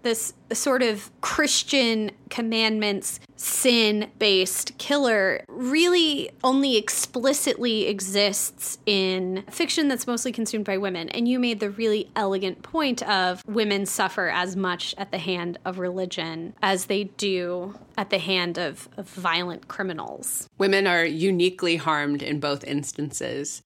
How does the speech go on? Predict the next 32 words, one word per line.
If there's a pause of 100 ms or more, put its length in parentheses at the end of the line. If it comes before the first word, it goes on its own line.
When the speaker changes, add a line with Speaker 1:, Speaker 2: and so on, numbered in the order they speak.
Speaker 1:
But
I
think
that
thing
you
said
about
it
just
being
rules
reinforcing
rules. (100)
So (220)
I
think
that's
perfect
<laughs>
as (120)
well. (160)
But
I
think
there's
also
something
to
the
fact
that